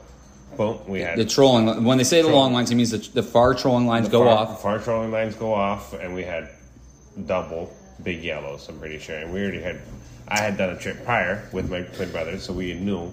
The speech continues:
Speaker 2: Yep.
Speaker 1: We knew that there's big yellows there. So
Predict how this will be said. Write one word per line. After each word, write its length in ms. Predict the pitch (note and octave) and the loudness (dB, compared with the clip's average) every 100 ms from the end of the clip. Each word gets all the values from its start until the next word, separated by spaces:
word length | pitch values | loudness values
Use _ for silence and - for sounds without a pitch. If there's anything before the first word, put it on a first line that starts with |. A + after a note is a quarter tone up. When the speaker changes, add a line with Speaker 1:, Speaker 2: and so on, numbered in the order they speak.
| - - | -8 0
Speaker 2:
Yep. 200 | G2+ F#2+ | 0 2
Speaker 1:
We 200 | G#2 G2 | 0 2
knew 220 | G#2+ G2+ | 2 0
that 160 | G2 F2 | -2 -6
there's 160 | E2+ | -8
big 220 | D2+ E2+ | -8 -8
yellows 340 | E2+ D#2 C#2+ C2+ | -6 -6 -8 -10
there. 200 | C#2 C2 | -12 -12
So 280 | - C#2+ | -10 -10